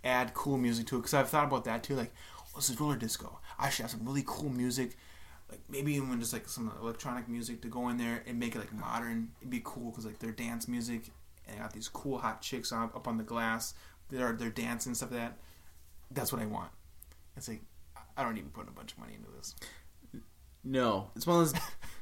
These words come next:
Speaker 2: It's one of those games where, like, I hope we can fix it and flip it
Speaker 1: <laughs> You
Speaker 2: so that we don't. We, like, we make at least a dollar.
Speaker 1: Yeah. <laughs>
Speaker 2: You make at least a dollar.
Speaker 1: Right. Right.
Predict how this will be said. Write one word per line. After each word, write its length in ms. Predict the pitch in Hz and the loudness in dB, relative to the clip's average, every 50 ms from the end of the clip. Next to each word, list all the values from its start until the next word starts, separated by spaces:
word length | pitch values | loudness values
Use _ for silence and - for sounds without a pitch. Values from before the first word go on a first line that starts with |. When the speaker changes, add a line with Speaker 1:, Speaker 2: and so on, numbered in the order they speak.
| - - - - - - - | -4 -4 -2 -2 -2 -2 2
Speaker 2:
It's 100 | - - | 6 10
one 80 | 175 | 12
of 60 | 196 | 12
those 120 | 208 180 - | 12 12 12
games 300 | 160 170 160 165 151 123 | 12 12 12 12 12 10
where, 160 | 127 127 120 | 10 12 12
like, 240 | 113 113 110 - - - - - - - - - - - - - - - - - - | 12 10 10 6 2 -6 -8 -8 -8 -10 -10 -10 -6 -4 -2 0 2 2 4 4 4
I 60 | 113 | 6
hope 340 | 113 - 151 156 147 - - | 10 12 12 12 12 10 8
we 80 | 160 | 6
can 320 | 165 - 151 135 127 117 113 - | 8 8 8 8 8 6 4 2
fix 420 | - - - - 143 139 - - | -2 2 8 8 8 10 10 10
it 240 | 143 135 131 117 - - - - - | 10 10 10 8 6 2 -2 0 2
and 160 | 127 127 123 | 4 4 4
flip 280 | - - 143 143 - 143 | 6 8 8 8 10 10
it 280 | 131 127 113 - - - - - - - - | 10 10 10 8 6 -2 -6 -6 -6 -8 -8
Speaker 1:
<laughs> 260 | - - - - - | -8 -8 -8 -4 4
You 140 | 214 226 214 | 8 8 8
Speaker 2:
so 200 | - - 151 151 | 10 10 10 10
that 260 | 131 143 135 123 - | 12 12 10 10 12
we 80 | 139 143 | 10 10
don't. 420 | 131 117 143 131 131 139 135 - - - - - - | 10 10 10 12 10 10 8 4 0 -6 -6 2 6
We, 140 | 139 143 147 | 12 12 12
like, 220 | 156 151 151 143 135 117 92 | 12 12 12 12 8 0 4
we 180 | 135 156 165 | 6 8 10
make 240 | 165 156 147 139 131 | 10 10 10 10 10
at 140 | 139 123 95 | 10 8 8
least 240 | 107 117 113 - - | 8 6 6 6 4
a 60 | 110 | 4
dollar. 360 | 98 98 85 78 80 82 90 | 4 6 6 6 6 4 6
Speaker 1:
Yeah. 160 | 190 202 - - - - | 6 8 8 8 6 6
<laughs> 1040 | 311 - - - - - 359 370 - 427 415 - - - 392 359 359 - 381 302 - - - - - - - - | 8 8 8 8 8 6 6 6 6 4 4 4 6 6 6 6 6 4 2 2 2 0 -2 -2 -2 -2 -2 0
Speaker 2:
You 220 | - 156 160 175 165 | 4 8 10 10 12
make 240 | 147 139 127 113 | 12 10 10 10
at 80 | 117 113 113 | 8 8 8
least 160 | 113 113 - | 6 6 2
a 40 | 117 | 2
dollar. 340 | - 104 92 - - - - | 4 6 6 6 6 6 8
Speaker 1:
Right. 360 | 190 190 175 165 - 240 226 175 - - - - - - 226 180 143 143 | 12 12 12 12 12 10 6 4 2 -2 -2 -4 -4 -4 -4 -4 -2 0
Right. 260 | 131 117 117 110 | 2 2 2 2